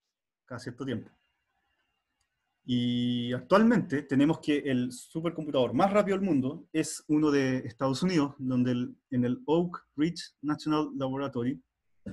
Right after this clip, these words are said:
Estados Unidos, es un I B M,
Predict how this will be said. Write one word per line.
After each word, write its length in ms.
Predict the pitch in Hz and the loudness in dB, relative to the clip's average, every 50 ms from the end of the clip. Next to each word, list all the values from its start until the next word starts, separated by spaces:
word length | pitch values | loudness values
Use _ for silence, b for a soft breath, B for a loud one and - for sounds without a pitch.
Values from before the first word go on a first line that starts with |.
| - _ | -16 _
Estados 380 | - - - 127 127 123 - | -12 -2 0 0 0 2 2
Unidos, 340 | 135 139 160 170 180 185 196 190 _ _ _ _ _ _ _ _ _ _ _ _ _ _ _ _ _ _ _ _ _ _ _ _ _ _ _ _ _ _ _ _ _ _ _ _ _ _ _ _ - | 4 4 4 4 2 0 -4 -10 _ _ _ _ _ _ _ _ _ _ _ _ _ _ _ _ _ _ _ _ _ _ _ _ _ _ _ _ _ _ _ _ _ _ _ _ _ _ _ _ -2
es 80 | 131 | 2
un 140 | 147 147 143 | 4 8 8
I 80 | 143 135 | 8 8
B 160 | 127 120 143 | 8 6 6
M, 340 | 196 180 135 139 - - | 6 6 4 2 2 -4